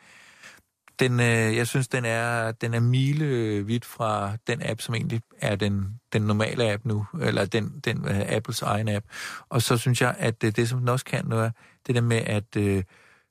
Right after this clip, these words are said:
øh, trafiknyheder og trafikting og sådan noget, altså, den begynder hele tiden at blive mere og mere interaktiv på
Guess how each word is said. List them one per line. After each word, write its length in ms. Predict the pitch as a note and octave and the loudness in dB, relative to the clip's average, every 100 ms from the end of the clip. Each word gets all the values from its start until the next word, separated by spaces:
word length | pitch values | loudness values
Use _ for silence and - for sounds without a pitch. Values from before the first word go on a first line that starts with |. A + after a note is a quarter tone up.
| _ - | _ -4
øh, 240 | - G2 F#2 | 0 2 2
trafiknyheder 760 | - - C#3 C#3 B2+ B2 A2 | -2 0 0 2 2 2 0
og 320 | A2 G#2+ G2 G2 | 0 2 0 -2
trafikting 560 | - - C3 - C#3 | -8 -4 -4 -4 -8
og 60 | A#2 | -6
sådan 80 | B2 | -6
noget, 80 | |
altså, 140 | - A2+ | -2 0
den 80 | G#2+ | 0
begynder 240 | A#2+ A#2+ | 0 0
hele 160 | A2+ B2 | 0 -2
tiden 160 | - | -4
at 80 | A#2+ | -4
blive 180 | A#2 A2 | -2 0
mere 160 | A2+ | 0
og 40 | A#2+ | 0
mere 180 | A2+ - | 0 0
interaktiv 720 | A2+ A2 - A2 - B2 - | -2 -2 -2 -4 -4 -6 -6
på 360 | - A2 G#2 | -2 0 0